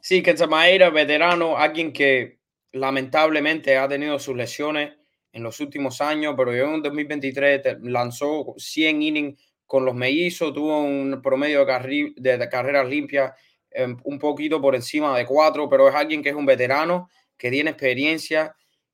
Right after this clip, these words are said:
y que ha tenido mucho triunfo en Grandes Ligas. En el dos mil veinte tuvo una tremenda temporada, aunque sé que fue cortica, pero con los Dodgers también tuvo sus momentos y sus años.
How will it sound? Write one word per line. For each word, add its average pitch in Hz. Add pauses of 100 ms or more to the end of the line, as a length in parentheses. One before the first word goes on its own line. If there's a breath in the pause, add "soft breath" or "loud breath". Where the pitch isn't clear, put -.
y 131
que 123
ha 135
tenido 151
mucho 147
triunfo 131
en 120
Grandes 120
Ligas. 143
En 123
el 117
dos 120
mil 131
veinte 135
tuvo 123
una 123 (160)
tremenda 127
temporada, 120
aunque 117
sé 131
que 123
fue 127
cortica, 135 (260 soft breath)
pero 135
con 127
los 110
Dodgers 151
también 135
tuvo 147
sus 143
momentos 131
y 123
sus 117
años. 165